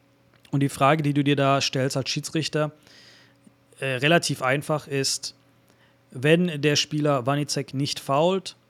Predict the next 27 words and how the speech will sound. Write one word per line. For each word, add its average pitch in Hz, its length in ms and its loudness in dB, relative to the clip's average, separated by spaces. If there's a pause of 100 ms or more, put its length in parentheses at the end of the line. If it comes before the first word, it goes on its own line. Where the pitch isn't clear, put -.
hat - 240 -4
Wanicek 147 540 -2
eine 139 180 -4
klare 147 580 0
Möglichkeit, 147 640 -2
ein 135 100 -8
Tor 143 240 0
zu - 120 -8
erzielen? 123 540 -6 (600)
Die 131 60 -4
Antwort 127 300 -4
ist 117 100 -4
ja. 113 320 -6 (800)
Punkt - 320 -10
aus. 110 320 -12 (200)
Rote 120 220 -8
Karte. 113 380 -10 (160)
Der 127 80 -4
hat 120 100 -12
keine 131 220 -6
andere 117 200 -6
Chance. 113 440 -10 (640)
Ähm, 117 320 -4
von - 160 -8
dem 123 180 -2
her, 113 460 -4 (840)
ja, 107 200 -8